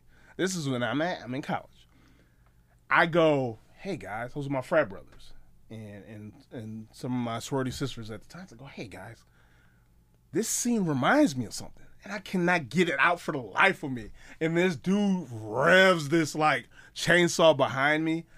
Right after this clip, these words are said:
I bolted. I ran through them, the people in front of me, and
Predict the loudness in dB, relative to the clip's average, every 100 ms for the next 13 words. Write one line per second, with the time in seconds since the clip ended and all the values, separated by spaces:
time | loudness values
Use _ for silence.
0 | -20 -18 -18 -14 -8 -6 -6 -10 -8 -4
1 | -4 -2 -4 -4 _ 2 2 4 0 0
2 | -6 -14 -2 2 2 0 -8 -12 -10 -10
3 | -10 -18 -4 0 0 0 -4 -6 _ _
4 | -20 _ -4 -2 -2